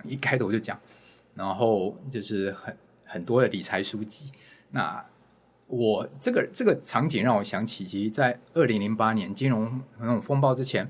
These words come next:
其实也是属于那种，哎，其实你投资很热，然后其实大家就是很，呃，会往投资这个方向走。那现在来讲的话，我们当然不认为会说像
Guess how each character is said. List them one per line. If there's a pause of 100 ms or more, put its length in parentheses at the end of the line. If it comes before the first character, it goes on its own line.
(320)
其
实
也
是
属
于
那
种，
哎，
其
实
你
投
资
很
热， (680)
然
后
其
实
大
家
就
是
很， (100)
呃，
会
往 (140)
投
资
这
个
方
向
走。 (340)
那
现
在
来
讲
的
话，
我
们
当
然
不
认
为
会
说
像